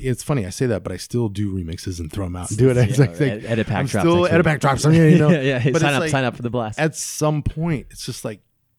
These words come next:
Speaker 1: it just feels disposable to me, and it, it, it loses the magic and the specialness.
Speaker 2: Mm-hmm.
Speaker 1: Although I do feel specialness in people's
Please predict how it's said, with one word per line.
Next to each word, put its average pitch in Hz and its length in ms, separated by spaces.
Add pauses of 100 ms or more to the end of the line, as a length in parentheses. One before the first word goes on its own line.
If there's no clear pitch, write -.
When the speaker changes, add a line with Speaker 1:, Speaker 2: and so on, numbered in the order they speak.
(140)
Speaker 1:
it - 100
just - 220
feels 139 380
disposable 98 680
to - 160
me, 95 200
and 95 100
it, - 120
it, 104 260
it 113 220
loses 135 400
the 120 100
magic 110 600
and 107 100
the 90 60
specialness. - 760 (140)
Speaker 2:
Mm-hmm. 87 280
Speaker 1:
Although 170 220
I 147 80
do 127 600 (160)
feel 127 440
specialness 107 600
in 98 140
people's - 360